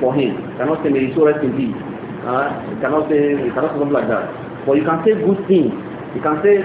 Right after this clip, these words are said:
things that will be pleasing to his family. You can pray for his family. Say, "May God comfort you people.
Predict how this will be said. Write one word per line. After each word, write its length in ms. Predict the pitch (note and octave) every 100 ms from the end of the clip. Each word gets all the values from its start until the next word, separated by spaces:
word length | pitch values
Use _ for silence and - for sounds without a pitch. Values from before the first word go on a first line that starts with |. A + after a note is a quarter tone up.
| G3
things 320 | G3+ G3+ -
that 160 | D3+ D3+
will 160 | D3+
be 80 | D3+ -
pleasing 400 | F#3 G3 G#3 E3+
to 80 | D#3
his 160 | D3+
family. 320 | G3 G3+ E3 - - - C3
You 80 |
can 240 | D#3 D#3 D#3 G3+
pray 160 | G#3+ G#3
for 80 | D#3 D3+
his 80 | D#3+
family. 240 | F#3+ F#3+ B2 - - - E3+
Say, 80 |
"May 160 | E3 C#3+
God 320 | D3 F#3+ F#3+
comfort 400 | D3 D3+ F#3+ G3
you 80 | E3+
people. 240 | D#3 A#2